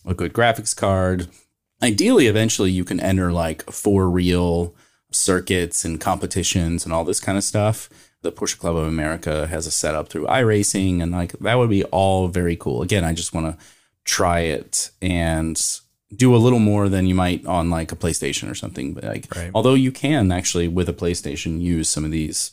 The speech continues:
Speaker 1: these setup, like, these controllers and setups too. There's a, an Italian game, but it's on Steam. It's called, like, Assetto Corsa, I think it is.
Speaker 2: Hmm.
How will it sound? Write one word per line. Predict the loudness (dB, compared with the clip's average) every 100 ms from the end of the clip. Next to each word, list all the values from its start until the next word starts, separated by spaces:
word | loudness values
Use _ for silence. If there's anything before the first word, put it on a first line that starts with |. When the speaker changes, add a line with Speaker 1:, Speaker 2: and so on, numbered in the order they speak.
| _
Speaker 1:
these | -8 -4
setup, | 0 0 0 -4
like, | -6 -8
these | -8 -6
controllers | -6 -4 -4 -4 -6
and |
setups | -8 -10 -10
too. | -4 -2 -4 -12 -20 _ _ 0
There's | 2 2 2
a, | 2 0 -2 -4 -8 -10
an | -10
Italian | -8 -10 -6 -2 0 2 2 0 -2
game, | -2 -4 -4 -6 -6 -10 -10
but | -6
it's | -6 0
on | 2 2 0
Steam. | -2 -2 -2 -2
It's | -4
called, | -2 -2
like, | -4 -6
Assetto | -4 -4 -4 -6
Corsa, | -6 -4 -4 -2 -2 0 -2 -6 _
I | -8
think | -4 -2
it | -2
is. | -2 -2 -6 -10
Speaker 2:
Hmm. | -12